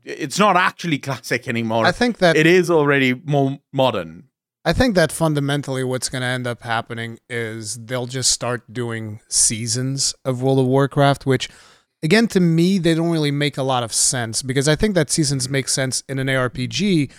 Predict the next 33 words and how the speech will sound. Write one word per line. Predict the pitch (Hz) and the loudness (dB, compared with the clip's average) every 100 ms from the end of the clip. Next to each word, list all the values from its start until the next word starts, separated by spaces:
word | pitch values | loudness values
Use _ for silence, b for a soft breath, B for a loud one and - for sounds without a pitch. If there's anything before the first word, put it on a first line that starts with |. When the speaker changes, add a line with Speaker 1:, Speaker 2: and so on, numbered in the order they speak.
| b b - | b b -6
Speaker 2:
because | 139 139 | 0 0
you | |
can | 127 143 | 0 2
get | 165 | 2
to | - | 2
the | 131 135 | 0 2
end | 135 | 2
game | 123 120 | 0 -2
reasonably | 123 131 127 120 | 0 0 0 -2
fast | 113 - 123 113 - 117 | -4 0 2 0 -4 0
by | 143 143 | 2 4
yourself. | 127 113 - - 151 107 - | 2 0 2 2 2 0 -2
You | 139 | 0
don't | 160 | 2
even | 127 127 | 2 0
need | 127 143 120 | 0 2 2
anybody | 117 117 117 110 | 0 0 -2 -2
almost | 110 110 110 110 - | -2 -2 -4 -6 -6
to, | 113 - | -10 -10
to | 120 | -10
get | 117 | -8
the | 110 | -4
end | 110 110 | -4 -4
game. | 104 | -6
Like, | 107 110 | -4 -2
sure, | - 139 | 0 0
it'll | 113 | 0
probably | - 123 117 | 0 0 0
be | 110 | -6
faster | 110 113 110 | -4 -4 -4
with | 113 107 | -8 -6
friends, | - 127 120 | -2 0 0
but | 107 117 | -4 -6